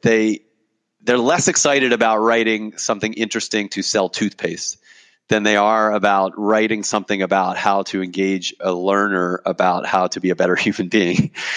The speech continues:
You know, th-, they can get behind that. And then from a,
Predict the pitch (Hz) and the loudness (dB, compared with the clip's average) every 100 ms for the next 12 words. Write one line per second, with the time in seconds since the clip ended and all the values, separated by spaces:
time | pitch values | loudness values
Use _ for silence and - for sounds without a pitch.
0 | - - - 117 110 113 107 110 - - | -8 -6 -2 2 4 2 0 -2 -2 0
1 | 143 156 131 139 - - 127 131 113 92 | 2 2 2 0 0 0 2 2 2 0
2 | 87 - - - - 123 135 135 143 131 | -2 -8 -20 -20 -6 -2 0 2 2 2
3 | 123 | 2